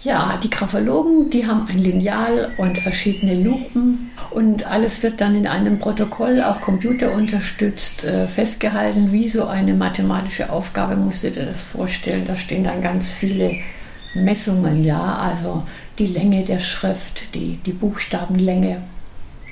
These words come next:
der Druck der Schrift oder wie ist die Schrift im gesamten Blatt angeordnet, wie, wie breit sind die Ränder,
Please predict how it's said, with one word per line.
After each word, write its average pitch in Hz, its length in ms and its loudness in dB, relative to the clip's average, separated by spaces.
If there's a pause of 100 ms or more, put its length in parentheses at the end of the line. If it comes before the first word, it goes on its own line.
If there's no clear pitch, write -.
(160)
der 180 80 -4 (160)
Druck 185 300 0
der 175 140 -2
Schrift - 520 -4 (580)
oder 175 460 0
wie 196 140 0
ist - 280 -4
die 196 80 0
Schrift - 480 -4
im 190 160 2
gesamten 190 580 0
Blatt 190 320 -2
angeordnet, 190 1000 0
wie, 185 480 -2
wie 196 180 0
breit 190 440 -2
sind 202 220 2
die 208 80 2
Ränder, 180 580 -2